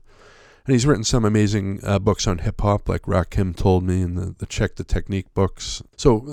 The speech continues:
that shop is small, and it's inside this little antique mall building. They've got a great selection there, and, you know, Brian's great to talk to. So I've, uh, enjoyed going in there to see him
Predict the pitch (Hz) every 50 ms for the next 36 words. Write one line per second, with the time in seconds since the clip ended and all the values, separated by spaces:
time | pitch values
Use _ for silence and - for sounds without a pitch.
0 | 127 123 151 160 - - 180 160 147 - 127 - - - 123 110 107 110 110 104
1 | 98 - - 127 107 - - 113 104 101 98 - - 117 107 95 87 85 90 95
2 | 92 87 - - 107 - - 82 85 82 82 80 78 87 82 80 73 69 71 80
3 | - - _ _ _ _ _ - - - - - - - - - 113 101 - 120
4 | 110 95 87 - 95 92 87 - - - 87 87 - - - 90 82 85 82 82
5 | 82 87 87 82 87 135 104 85 82 - 90 87 87 87 85 82 - - 90 85
6 | - - - - - 95 85 82 - - 90 90 90 92 98 - - _ _ -
7 | - 120 101 92 104 98 - - 104 98 87 95 95 87 87 90 82 80 80 80
8 | 82 80 - - - - - 82 80 85 78 76 80